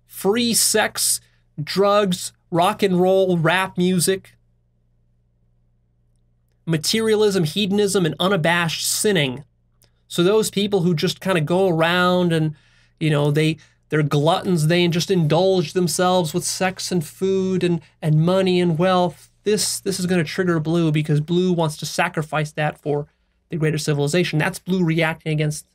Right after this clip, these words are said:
orange. Moral corruption triggers blue. Change to the traditional status quo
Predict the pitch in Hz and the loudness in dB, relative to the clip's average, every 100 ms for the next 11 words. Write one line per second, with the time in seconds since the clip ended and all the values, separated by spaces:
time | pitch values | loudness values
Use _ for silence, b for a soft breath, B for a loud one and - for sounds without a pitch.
0 | - 156 147 - - _ _ _ _ _ | -8 -4 -4 -6 -20 _ _ _ _ _
1 | _ _ _ _ _ _ _ _ b b | _ _ _ _ _ _ _ _ b b
2 | - 156 160 180 - 180 220 - 160 151 | -2 2 2 0 0 0 0 -2 -4 -2
3 | 160 147 151 - 135 - - _ _ _ | -2 -2 -4 -4 -6 -6 -16 _ _ _
4 | _ _ _ - - 196 220 202 - 175 | _ _ _ -10 -2 0 2 -2 -2 -4
5 | - 160 190 190 160 - 175 156 156 - | -2 0 0 0 -4 -2 -2 -2 -6 -6
6 | 175 151 147 | -2 -2 -4